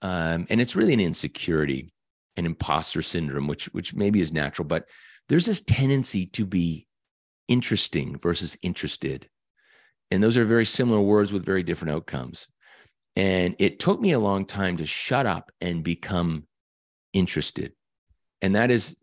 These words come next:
how you listen and how you absorb information. You jump, don't jump to conclusions. And so I, I think I wish I was a lot more interested back then, trying to be interesting all the time.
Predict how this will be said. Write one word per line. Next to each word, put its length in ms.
how 140
you 180
listen 540
and 120
how 80
you 140
absorb 380
information. 540
You 80
jump, 340
don't 180
jump 240
to 80
conclusions. 680
And 120
so 260
I, 180
I 100
think 220
I 60
wish 280
I 40
was 200
a 60
lot 260
more 300
interested 1500
back 340
then, 220
trying 360
to 60
be 120
interesting 560
all 140
the 100
time. 320